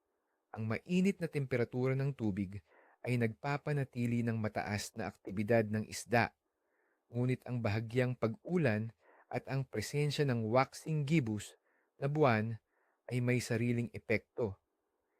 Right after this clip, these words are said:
Iwasan ang mga lugar na may closed fishing season at mag-focus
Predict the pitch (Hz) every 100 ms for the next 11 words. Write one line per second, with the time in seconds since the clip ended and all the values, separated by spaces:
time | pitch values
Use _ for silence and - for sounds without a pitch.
0 | _ _ _ 123 127 135 131 139 135 127
1 | 123 117 117 120 117 113 104 _ _ _
2 | - 117 117 - 123 123 120 - - 127
3 | 117 120 110 123 110 120 117 117 _ _
4 | _ - 135 - 123 117 - 123 117 123
5 | 110 -